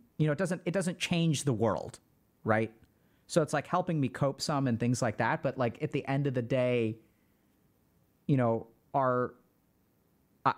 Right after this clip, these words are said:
I don't know, I, I, I, like, I, I recently, we, we, we bought a house, my fiance and I,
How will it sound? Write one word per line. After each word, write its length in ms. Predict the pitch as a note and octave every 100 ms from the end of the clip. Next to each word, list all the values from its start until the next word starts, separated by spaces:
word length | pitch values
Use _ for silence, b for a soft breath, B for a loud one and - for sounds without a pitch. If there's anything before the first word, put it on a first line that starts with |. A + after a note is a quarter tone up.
| -
I 100 | D3+
don't 140 | D#3
know, 480 | C#3+ C#3 C3+ C3 A#2+ - _ _ -
I, 140 | B2+ - B2+ -
I, 40 | A#2+ A2 C3+
I, 20 |
like, 300 | B2+ C3+ B2+
I, 160 | C3 C3+
I 60 |
recently, 520 | C#3 C#3 - D3 C3 B2
we, 180 | A#2 -
we, 180 | C#3 -
we 120 | C#3 C3
bought 220 | C3+ B2+
a 40 |
house, 560 | A#2 D3 C3+ - - -
my 120 | C3+ A#2+
fiance 460 | C3 B2 B2 C3+
and 120 | B2 A#2+
I, 320 | A#2+ A#2